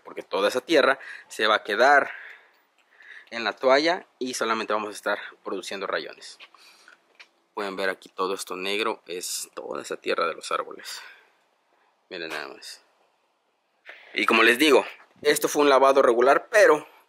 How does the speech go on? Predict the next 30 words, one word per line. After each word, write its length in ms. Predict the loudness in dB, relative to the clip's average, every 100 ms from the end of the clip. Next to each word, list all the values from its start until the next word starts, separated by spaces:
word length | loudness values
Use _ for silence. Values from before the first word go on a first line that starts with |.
| _ _ -20 _ _ _
como 200 | -2 2
no 100 | 2
se 120 | 4
le 60 | 6
va 80 | 6
a 20 |
aplicar 340 | 2 0 0
protección, 540 | 0 -6 0 4 4 4
va 40 |
a 40 |
regresar 340 | 4 4 4 6
abajo 240 | 6 6
del 180 | 6 6
árbol. 380 | 6 6 2 0
No 160 | -6 -4
tiene 200 | -4 -2
caso 180 | -4
secarla, 640 | -4 -4 2 2 4 0 -2
no 140 | -8 -8
tiene 240 | -4 0
caso 180 | 0 0
echarle 260 | 2 2
protección 640 | 2 -4 -8 -4 0 0 -2 -16 -20 -14
si 420 | -8 -2 -2 -4 _ _
no 280 | -8 -4 -2
se 120 | -4
cuida 340 | -4 -4 -4 -6
primeramente 680 | -12 -6 -4 -2 -4 -4
la 140 | -4 -4
pintura. 360 | -10 -12 -14